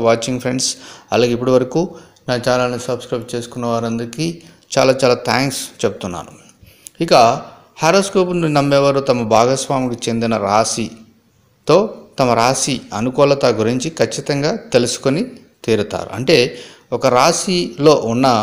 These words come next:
ఆ, అమ్మాయి కానీ అబ్బాయి కానీ ఉంటే మరొక రాశి వాళ్ళతో వివాహం చేసుకుంటే ఎలా ఉంటుంది అనేది ఖచ్చితంగా పెద్దవాళ్ళు తెలుసుకోవడానికి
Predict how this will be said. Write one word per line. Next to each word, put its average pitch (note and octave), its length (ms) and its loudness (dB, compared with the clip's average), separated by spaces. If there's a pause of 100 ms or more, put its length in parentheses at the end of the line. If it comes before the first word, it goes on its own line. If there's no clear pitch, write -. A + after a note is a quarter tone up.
(840)
ఆ, A2+ 60 6 (800)
అమ్మాయి C#3+ 300 4
కానీ C#3+ 180 4
అబ్బాయి B2+ 300 4
కానీ A#2 180 4
ఉంటే A#2 380 0
మరొక C3+ 340 0
రాశి C#3+ 340 2
వాళ్ళతో C3 380 4
వివాహం B2+ 600 2
చేసుకుంటే A#2 420 -2 (120)
ఎలా G#2 220 2
ఉంటుంది A#2 560 -2
అనేది G#2 300 -4
ఖచ్చితంగా A#2+ 640 -2 (1000)
పెద్దవాళ్ళు B2 440 6
తెలుసుకోవడానికి B2+ 840 0